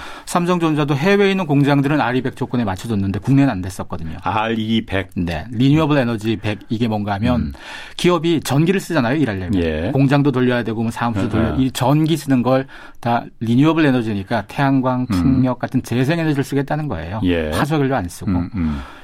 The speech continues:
Speaker 1: 이걸 이미 글로벌 기업들은 꽤 많이 이걸 뭐 합의를 해서 이렇게 나서겠다라고
Speaker 2: 어.
Speaker 1: 스스로가 했는데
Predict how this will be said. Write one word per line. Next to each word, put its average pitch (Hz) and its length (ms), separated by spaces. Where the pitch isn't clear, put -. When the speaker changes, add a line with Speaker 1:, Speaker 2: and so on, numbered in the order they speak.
Speaker 1:
이걸 160 220
이미 170 160
글로벌 160 600
기업들은 151 920
꽤 302 200
많이 151 560
이걸 107 540
뭐 101 460
합의를 120 380
해서 110 260
이렇게 104 180
나서겠다라고 123 580
Speaker 2:
어. - 20
Speaker 1:
스스로가 104 360
했는데 107 580